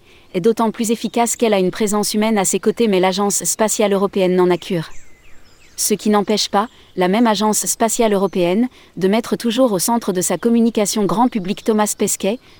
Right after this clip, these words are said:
de nous inonder d'informations à propos d'une nouvelle équipe d'astronautes européens et pour présenter sa nouvelle mission spatiale jus en avril prochain de lancer un concours invitant le public à créer le jus de l'espace. Pour info, à ce que l'on sache, les robots ne boivent pas de cocktail de fruits.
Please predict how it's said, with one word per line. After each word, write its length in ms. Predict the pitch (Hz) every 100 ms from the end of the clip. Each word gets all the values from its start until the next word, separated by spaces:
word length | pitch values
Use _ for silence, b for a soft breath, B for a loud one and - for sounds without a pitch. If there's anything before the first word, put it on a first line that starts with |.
| b
de 140 | 208
nous 200 | 208 202
inonder 280 | 247 240 247
d'informations 640 | 208 - 208 208 - 247
à 80 | 202
propos 320 | - 214 254
d'une 160 | 190 180
nouvelle 260 | 226 269 240
équipe 260 | - 233
d'astronautes 600 | 190 214 - 233 240 -
européens 480 | 202 214 208 196 214
et 80 | 190
pour 160 | - -
présenter 460 | 233 214 214 254
sa 160 | 226 185
nouvelle 260 | 208 247
mission 260 | 226 214 220
spatiale 480 | - 208 - 190 185
jus 300 | 180 226 233 208
en 140 | 185
avril 320 | 214 214 247
prochain 320 | - 226 226
de 100 | 190
lancer 300 | 175 202 -
un 120 | 226 175
concours 380 | 226 - 226
invitant 320 | 208 202 240 226
le 100 | 185
public 360 | 214 190 220
à 80 | 180
créer 260 | - 220 196
le 100 | 180
jus 180 | 180 196
de 80 | 185
l'espace. 600 | 180 - 175 160 - - _ _ - _ _ - - -
Pour 160 | 226 220
info, 400 | 226 - 208 311 -
à 80 | 196
ce 120 | 190
que 120 | 220 220
l'on 140 | 208
sache, 460 | - 190 254 - - b -
les 120 | 190
robots 280 | 196 247 269
ne 100 | 233
boivent 260 | 202 208 -
pas 120 | 240
de 80 | 202
cocktail 380 | 202 - 208
de 100 | 190
fruits. 340 | 175 - 180